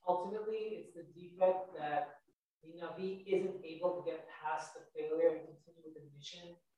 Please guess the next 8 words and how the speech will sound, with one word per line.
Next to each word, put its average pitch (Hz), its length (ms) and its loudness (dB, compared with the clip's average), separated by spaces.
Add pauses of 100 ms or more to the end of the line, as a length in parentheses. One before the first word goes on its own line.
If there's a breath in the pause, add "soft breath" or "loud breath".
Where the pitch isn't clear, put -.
(220)
That's 151 200 -10
ultimately 165 480 6
what 147 380 2
is - 140 -18
negative 147 400 2
about 135 280 -4
this - 200 -20
trait. 175 260 12